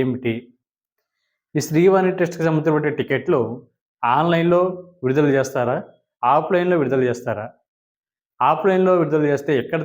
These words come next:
తీసుకోవాలి, ఎన్ని రోజుల ముందుగా తీసుకోవాలని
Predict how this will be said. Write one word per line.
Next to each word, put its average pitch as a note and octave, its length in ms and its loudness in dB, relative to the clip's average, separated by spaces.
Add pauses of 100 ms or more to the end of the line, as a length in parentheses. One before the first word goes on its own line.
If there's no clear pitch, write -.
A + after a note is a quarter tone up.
తీసుకోవాలి, A2+ 580 -4 (920)
ఎన్ని F3 220 4
రోజుల E3+ 320 4
ముందుగా D3 320 2
తీసుకోవాలని B2 640 -2